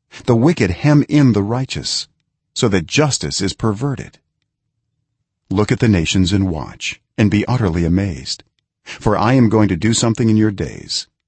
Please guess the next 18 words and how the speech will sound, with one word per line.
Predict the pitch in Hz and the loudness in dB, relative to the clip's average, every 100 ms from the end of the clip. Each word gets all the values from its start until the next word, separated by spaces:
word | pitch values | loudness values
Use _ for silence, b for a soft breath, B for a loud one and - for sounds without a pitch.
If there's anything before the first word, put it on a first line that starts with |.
| _ | _
that | 98 80 | -8 -4
you | 98 | -2
would | 80 | -2
not | 80 85 98 | -2 -4 -4
believe, | 117 104 71 50 - _ - | -6 -4 -6 -8 -20 _ -6
even | 90 78 78 - | -6 -4 -6 -8
if | 92 | -8
you | 92 85 | -4 -4
were | 87 | -6
told. | - 67 50 - - _ _ _ _ _ _ _ B B | -6 -8 -12 -20 -20 _ _ _ _ _ _ _ B B
I | 104 | 2
am | 98 104 | 4 4
raising | 139 127 101 | 4 4 2
up | 90 | 2
the | 95 | 0
Babylonians, | 98 101 104 107 101 62 - - - B - | 0 2 0 0 -2 -4 -10 -14 -16 B -4
that | 98 | -2
ruthless | 85 123 151 - 58 - | 0 2 2 0 -10 -10